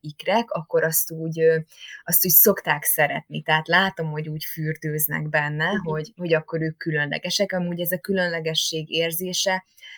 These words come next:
Speaker 1: ez, ö, ez abszolút megvan. Tehát még a mai napig, bárhová megyünk, ők egy ilyen látványosságnak számítanak. Én ettől az elején nagyon-nagyon, ö, ö, ki voltam borulva, mert, és majd, hogyha beszélünk ott a korai időszakról, akkor majd kitérek erre is.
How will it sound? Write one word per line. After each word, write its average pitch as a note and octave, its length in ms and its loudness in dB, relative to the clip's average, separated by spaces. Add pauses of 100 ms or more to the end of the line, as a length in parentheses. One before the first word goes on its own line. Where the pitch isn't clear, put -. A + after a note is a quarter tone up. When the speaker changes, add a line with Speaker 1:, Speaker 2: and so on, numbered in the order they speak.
Speaker 1:
ez, E3 340 -2
ö, E3 180 0
ez E3 140 0
abszolút D#3+ 500 -2
megvan. D3+ 500 -4
Tehát D#3+ 460 -4
még F3+ 300 -2
a F#3 40 2
mai G3 280 4
napig, E3 540 -4 (420)
bárhová E3+ 540 6
megyünk, F3 540 -4
ők E3+ 220 -6
egy E3+ 200 -4
ilyen E3+ 200 -2
látványosságnak D#3 1040 -2
számítanak. D#3 760 -2
Én F3 200 -4
ettől E3+ 360 -4
az E3+ 240 -2
elején F3+ 400 0
nagyon-nagyon, D3+ 760 -4
ö, - 80 -6
ö, D#3+ 260 -2 (1080)
ki G3 160 0
voltam D#3+ 420 2
borulva, D#3+ 760 0
mert, D#3+ 380 -4
és D#3+ 220 -4
majd, D#3+ 200 -4
hogyha D#3+ 440 -6
beszélünk D#3+ 500 -4
ott D#3+ 140 -20
a D#3+ 60 -12
korai D#3+ 340 0
időszakról, D#3+ 600 -6
akkor D#3+ 280 -4
majd D#3+ 320 -2
kitérek D#3+ 540 -8
erre E3+ 280 -2
is. G#3 240 -2